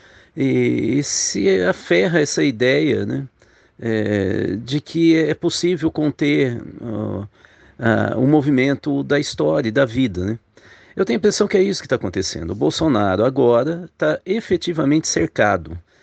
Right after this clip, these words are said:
Ele tá cercado de um lado, é, pelo, pelo, pelo avanço das investigações, mas mais do que isso agora, né? Indiciamento de filho, né? É, já com provas que começam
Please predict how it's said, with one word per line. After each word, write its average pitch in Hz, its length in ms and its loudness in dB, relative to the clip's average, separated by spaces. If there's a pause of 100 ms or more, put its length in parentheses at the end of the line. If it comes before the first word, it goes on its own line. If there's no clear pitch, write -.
(300)
Ele 190 200 0
tá 190 120 0
cercado 139 460 0
de 113 100 -6
um 123 100 0
lado, 101 520 -2 (180)
é, 98 520 -2 (120)
pelo, 110 720 0 (140)
pelo, 117 580 -2 (1600)
pelo 170 220 6
avanço 131 720 0 (380)
das 120 440 -2
investigações, 110 960 0
mas 110 240 -2
mais 131 280 -2
do 104 120 -4
que - 100 -4
isso 107 320 0
agora, 87 400 0
né? 113 120 -2
Indiciamento 113 840 0
de 87 100 -8
filho, 104 880 -2
né? 110 260 -6 (720)
É, 113 300 4
já 131 180 2
com 123 180 -2
provas 123 540 2
que 135 80 -4
começam 110 840 -4